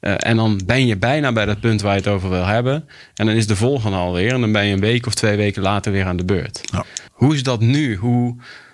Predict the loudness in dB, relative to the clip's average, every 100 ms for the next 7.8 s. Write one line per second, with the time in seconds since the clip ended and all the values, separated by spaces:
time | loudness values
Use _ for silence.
0 | _ -2 0 2 0 2 2 2 2 -2
1 | -2 -4 -4 -6 -10 _ _ -4 -2 0
2 | -2 -2 -4 2 2 4 2 2 0 0
3 | -2 -6 -12 -8 -2 2 4 4 2 0
4 | 0 0 0 0 0 -2 -4 -14 -4 0
5 | 0 0 0 -2 -4 -8 -12 -20 -20 -18
6 | -16 -16 -18 -20 -20 -20 -20 _ _ _
7 | _ 2 4 4 2 0 0 0